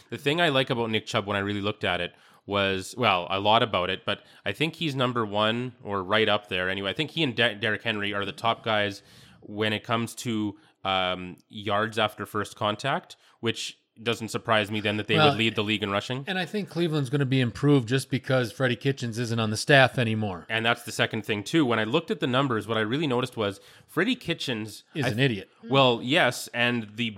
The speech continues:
Speaker 1: biggest area where he was an idiot was he might be the worst play caller in the red zone in N F L history. I mean, the amount of times I would watch him,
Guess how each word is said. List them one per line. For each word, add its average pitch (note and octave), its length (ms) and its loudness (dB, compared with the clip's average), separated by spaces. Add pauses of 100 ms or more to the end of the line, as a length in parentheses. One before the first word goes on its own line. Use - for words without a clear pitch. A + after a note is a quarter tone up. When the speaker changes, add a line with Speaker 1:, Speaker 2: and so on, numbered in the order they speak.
Speaker 1:
biggest - 340 2
area A2+ 280 0
where G#2 100 -2
he B2 120 -2
was A2+ 120 -2
an A2 80 -4
idiot A2+ 240 0
was A2+ 220 -2 (280)
he A3+ 200 -4
might B3 260 0
be E3 160 -2
the A#2 140 0
worst B2 600 -2 (380)
play F3 280 -2
caller D3 380 2
in C3+ 140 2
the C3+ 80 2
red A#2+ 240 0
zone A2 260 0
in G#2+ 120 -2
N G#2+ 100 0
F G#2+ 100 -6
L G2 100 -4
history. G2 460 -8 (440)
I C#3 80 2
mean, D#3 260 4
the D3 140 4
amount D#3+ 280 4
of F3 120 -4
times D3+ 340 0
I B2+ 100 4
would D3 140 2
watch C#3 200 2
him, - 80 -16